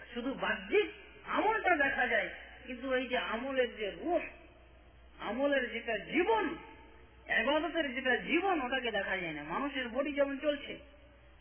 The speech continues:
মানুষের বডির বিভিন্ন অঙ্গ প্রত্যঙ্গ কাজ করছে, কিন্তু ওর পিছনে যে ইঞ্জিনটা, যে রূহ, এই রূহ না থাকলে যে সব বিকলঙ্ক। এই বাহ্যিকগুলো আমরা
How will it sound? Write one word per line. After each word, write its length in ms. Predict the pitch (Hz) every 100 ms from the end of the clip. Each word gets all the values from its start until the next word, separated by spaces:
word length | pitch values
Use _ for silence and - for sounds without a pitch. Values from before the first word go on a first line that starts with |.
| - - -
মানুষের 440 | 160 220 254 262 220
বডির 360 | 214 233 277
বিভিন্ন 320 | 254 269 277
অঙ্গ 220 | 269 285 294
প্রত্যঙ্গ 440 | 311 320 330 311
কাজ 220 | 311 349 359
করছে, 380 | 415 311 269 - - - - -
কিন্তু 240 | 226 254
ওর 280 | 240 247 240 -
পিছনে 320 | 247 262 254
যে 360 | 220 226 208 - - - - - - -
ইঞ্জিনটা, 800 | 214 311 415 440 370 302 185 139 - - 175
যে 180 | 214
রূহ, 280 | 180 277 349 226 190 - -
এই 200 | 240 240
রূহ 220 | 247 233
না 180 | 226 208
থাকলে 260 | 226 214 226
যে 140 | 226 -
সব 180 | 302 254
বিকলঙ্ক। 580 | 269 285 269 220 143 - - - - - - - - - - - - -
এই 480 | 262 330 294 202 170
বাহ্যিকগুলো 580 | 233 233 427 339 403
আমরা 240 | 381 370